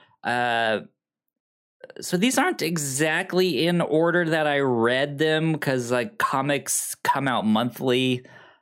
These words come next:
Uh, and I also do a lot of, like, older comics that I read and stuff like that. But here's, here's what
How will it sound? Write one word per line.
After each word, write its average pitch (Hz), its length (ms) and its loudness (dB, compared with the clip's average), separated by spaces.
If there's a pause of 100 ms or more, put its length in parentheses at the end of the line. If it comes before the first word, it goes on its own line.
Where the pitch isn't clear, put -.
(140)
Uh, 101 460 0
and 110 120 -2
I 113 100 0
also 117 300 0
do 110 260 2
a 110 40 2
lot 101 260 2
of, 98 200 -2
like, 92 240 0 (100)
older 117 840 2
comics 123 560 -2
that 131 160 0
I 127 120 2
read 127 420 0
and 127 140 2
stuff 135 240 -2
like 139 180 -2
that. 139 360 -2
But 107 240 -2
here's, 175 440 -2 (360)
here's 311 320 0
what 170 200 0